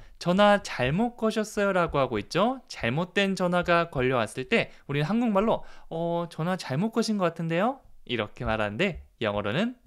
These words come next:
"You have the wrong number." 이것도 주어를 you로 두면요, 당신은 가지고 있습니다.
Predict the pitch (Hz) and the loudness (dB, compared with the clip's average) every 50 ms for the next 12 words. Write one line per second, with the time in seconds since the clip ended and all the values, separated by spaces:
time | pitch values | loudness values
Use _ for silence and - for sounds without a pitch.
0 | _ _ - - - - - - - - - 135 123 135 180 233 269 254 - - | _ _ -20 -18 -16 -14 -14 -16 -16 -16 -14 -10 -4 0 0 0 0 -2 -4 0
1 | - 120 113 120 123 - - 208 208 180 151 147 170 185 208 226 233 226 202 175 | 4 4 4 4 4 2 0 0 0 0 0 2 2 4 4 2 2 0 0 0
2 | 175 208 220 220 170 113 95 90 107 - _ _ _ _ - - - - - - | 0 0 0 0 2 0 0 0 -2 -8 _ _ _ _ -20 -20 -20 -16 -10 -4
3 | 135 135 147 147 151 147 - - 175 208 220 208 170 147 156 190 226 269 233 208 | 0 0 0 0 -2 -6 -2 0 2 4 4 2 0 -2 -2 0 0 0 0 0
4 | 180 160 147 175 240 190 - - - - _ _ _ - - - 135 160 175 175 | 0 -2 0 0 0 0 -2 -2 -8 -20 _ _ _ -12 -6 -4 -4 -4 -4 -4
5 | - 220 208 214 214 214 208 - - 120 113 127 120 120 104 98 - 104 98 98 | -2 -2 -2 -2 -2 -4 -6 -8 -8 -8 -8 -6 -6 -6 -8 -8 -8 -8 -8 -6
6 | 95 117 131 170 190 208 208 | -4 -2 -2 -2 -2 -4 -8